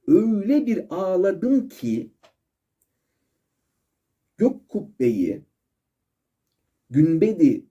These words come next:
devvarı, gözyaşlarım sel gibi kapladı ve dolayısıyla bu yüzden bir, e, apgûnluk,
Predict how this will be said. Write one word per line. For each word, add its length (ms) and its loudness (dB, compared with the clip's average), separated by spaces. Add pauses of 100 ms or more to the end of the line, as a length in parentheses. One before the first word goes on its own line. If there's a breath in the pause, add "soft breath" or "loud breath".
(120)
devvarı, 1080 -2 (1300)
gözyaşlarım 800 0
sel 500 -6
gibi 440 0 (640)
kapladı 1000 -2 (1400)
ve 120 -10
dolayısıyla 840 0
bu 140 2
yüzden 560 0 (1200)
bir, 600 -8 (1000)
e, 60 -6 (540)
apgûnluk, 1040 -6